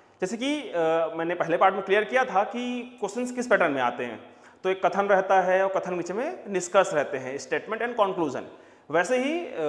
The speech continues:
तो हमारे option कैसे बनेंगे कि कथन, अ, निष्कर्ष पहला सत्य है, निष्कर्ष दूसरा सत्य है, दोनों निष्कर्ष सत्य हैं, तीनों निष्कर्ष सत्य हैं, वैसे कुछ और आपके ऑप्शंस निकल कर आएंगे। वो क्या रहते हैं, जरा देखो, इस प्रकार आएगा, या तो एक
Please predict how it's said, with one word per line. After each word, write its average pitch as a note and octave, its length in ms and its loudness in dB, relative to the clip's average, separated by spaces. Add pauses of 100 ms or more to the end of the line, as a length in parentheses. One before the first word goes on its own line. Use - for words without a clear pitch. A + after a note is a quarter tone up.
(280)
तो G3 140 2
हमारे A3 260 2
option A#3+ 280 2
कैसे C#4+ 180 2
बनेंगे C4+ 320 -2 (460)
कि - 240 -12 (500)
कथन, G3+ 340 2
अ, D#3+ 140 -2
निष्कर्ष E3+ 400 -2
पहला F3+ 260 2
सत्य F#3 320 -2
है, F3 200 0
निष्कर्ष F3 320 -6
दूसरा D#3 240 -6
सत्य F#3 300 -4
है, E3 280 0
दोनों F3 220 -2
निष्कर्ष F3+ 300 -6
सत्य F3 260 -4
हैं, F3 240 -6
तीनों F3 260 -4
निष्कर्ष F3+ 340 -6
सत्य E3+ 260 -4
हैं, F#3 200 -8 (300)
वैसे F#3+ 260 2
कुछ B3+ 220 -6
और B3+ 460 4 (180)
आपके E3+ 220 0
ऑप्शंस G#3+ 520 -2
निकल G3 160 0
कर G3+ 140 0
आएंगे। E3+ 280 0
वो G#3+ 100 -2
क्या G#3+ 220 4
रहते G#3+ 260 2
हैं, G#3+ 80 -4
जरा A3 100 2
देखो, D#3 320 -4 (360)
इस B3 120 -6
प्रकार E3 300 6
आएगा, G#2+ 300 2 (200)
या E3 260 4
तो A#3+ 260 0
एक D#3 340 -6